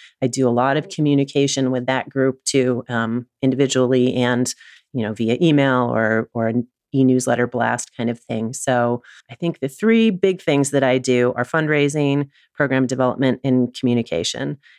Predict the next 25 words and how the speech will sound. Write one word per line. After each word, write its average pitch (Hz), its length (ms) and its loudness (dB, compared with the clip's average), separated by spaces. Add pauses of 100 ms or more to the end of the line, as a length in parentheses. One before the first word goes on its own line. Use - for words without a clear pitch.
And 113 120 -4
then 113 120 -4
the, 113 340 -2
the - 80 -16
kind 123 220 -4
of 120 100 -4
underlying 127 760 0 (220)
all 135 200 2
of 127 100 -4
that 123 300 0
is 117 340 -4 (540)
lots 127 200 -4
of 120 60 -4
detail 110 420 -4
work 123 260 -8
to, - 300 -4 (260)
to 127 100 -2
stay 117 280 0
on 117 260 -2 (140)
track - 420 -4
of 131 140 -6
all 120 140 -2
of 120 80 -4
those 120 240 -2
things. - 380 -6